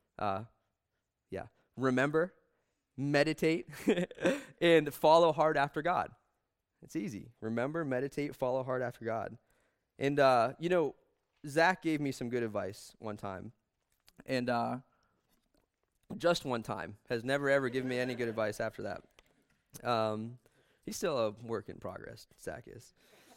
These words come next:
And I was at the end of myself. This is post-salvation, bro. You know,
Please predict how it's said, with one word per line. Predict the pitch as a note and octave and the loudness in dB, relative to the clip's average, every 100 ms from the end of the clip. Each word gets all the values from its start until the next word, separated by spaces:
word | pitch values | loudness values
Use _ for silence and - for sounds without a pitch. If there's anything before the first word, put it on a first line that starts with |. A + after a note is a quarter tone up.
| _ _ _ _ _ | _ _ _ _ _
And | F3 F3+ E3 - | 4 6 4 4
I | D3+ A3 | 4 4
was | G#3+ | 4
at | G3 F#3 F3 - _ _ | 2 2 2 -2 _ _
the | C3+ C#3 - | -4 -2 0
end | D3 D#3+ | -2 -2
of | D#3+ | -4
myself. | D#3+ D#3+ D#3 B2 | -4 -4 -4 -4
This | C#3+ | -4
is | D#3 B2+ - _ _ _ _ _ - | -6 -10 -14 _ _ _ _ _ -6
post-salvation, | D3+ D#3 - D3+ D3 C3+ C3+ - A2 A2 - | -4 -4 -2 -2 0 -2 -4 -8 -14 -16 -8
bro. | A2 A2+ C3 _ - | -4 -4 -6 _ -12
You | A#2+ | -8
know, | A2+ | -8